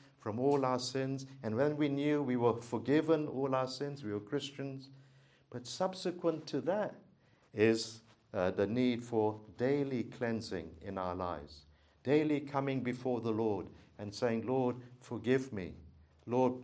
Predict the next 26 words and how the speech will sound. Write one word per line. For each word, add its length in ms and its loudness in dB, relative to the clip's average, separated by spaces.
pardon 480 2
me 340 -4
for 140 -4
my 200 0
sins 440 -4
of 260 -2
this 200 -2
day. 140 -4
I've 180 0
done 320 0
this 280 -4
and 200 -2
this 260 -4
and 160 -8
this." 360 -8
You 80 -4
remember 520 6
how 200 6
in 120 0
John, 440 4
uh, 220 2
uh, 80 -4
thirteen, 800 4
uh, 180 2
the 100 4
Lord, 380 8